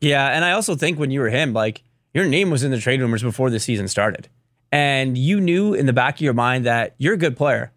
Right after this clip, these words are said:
So one of the top dog teams is gonna want you. So no matter what team you go to, you're gonna have to perform. But I think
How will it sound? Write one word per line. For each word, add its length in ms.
So 180
one 220
of 80
the 80
top 380
dog 280
teams 260
is 80
gonna 160
want 220
you. 80
So 100
no 80
matter 180
what 220
team 200
you 80
go 180
to, 200
you're 100
gonna 140
have 180
to 80
perform. 460
But 140
I 60
think 400